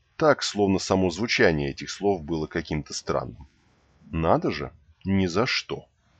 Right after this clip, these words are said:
«Авиенда», — доброжелательно произнесла Эгвейн, — «никто ведь не просит тебя предавать Элейн. Просто постарайся разговорить его». Бывшая дева, казалось,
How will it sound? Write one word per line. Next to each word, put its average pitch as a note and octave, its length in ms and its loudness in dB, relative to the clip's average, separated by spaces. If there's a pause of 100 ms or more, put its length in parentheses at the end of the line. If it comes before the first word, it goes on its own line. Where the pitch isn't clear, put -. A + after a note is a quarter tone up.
(920)
«Авиенда», — A#2 720 0 (180)
доброжелательно D2 840 -4
произнесла D2+ 680 -4
Эгвейн, — C#2+ 440 -6 (440)
«никто A2 320 2
ведь G#2+ 160 0
не A2+ 100 4
просит C3+ 380 -6
тебя A#2 260 -2
предавать G#2 560 2
Элейн. F2+ 400 -4 (400)
Просто F2 300 -4
постарайся F2+ 640 -2
разговорить F2 640 -4
его». D2 280 -12 (1160)
Бывшая D2+ 480 -4
дева, F#2+ 320 2
казалось, C#2+ 680 -4